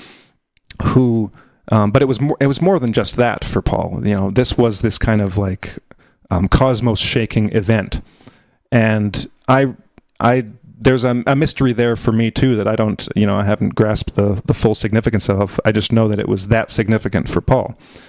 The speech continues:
So it's almost like there was this, by, by that, for Paul, for Paul, that, that killing of sin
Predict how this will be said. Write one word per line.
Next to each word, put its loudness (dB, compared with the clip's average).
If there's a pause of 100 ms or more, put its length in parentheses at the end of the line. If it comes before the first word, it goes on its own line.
(160)
So 4
it's 0
almost 2
like 0
there 4
was -2
this, -2 (440)
by, 2
by 0
that, -2 (160)
for -2
Paul, 2
for 2
Paul, 0
that, -2 (320)
that 2
killing 2
of -2
sin 0